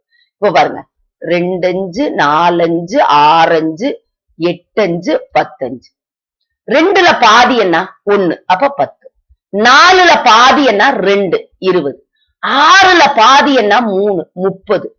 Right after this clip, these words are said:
எட்டுல பாதி என்ன? நாலு, நாற்பது.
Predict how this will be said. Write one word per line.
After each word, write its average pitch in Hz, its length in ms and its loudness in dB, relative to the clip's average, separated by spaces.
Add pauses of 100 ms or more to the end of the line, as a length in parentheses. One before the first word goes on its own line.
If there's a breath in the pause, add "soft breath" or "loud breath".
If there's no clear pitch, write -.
(400)
எட்டுல 294 540 0 (220)
பாதி 277 340 4 (100)
என்ன? 190 120 0 (460)
நாலு, 190 340 2 (140)
நாற்பது. 156 560 -2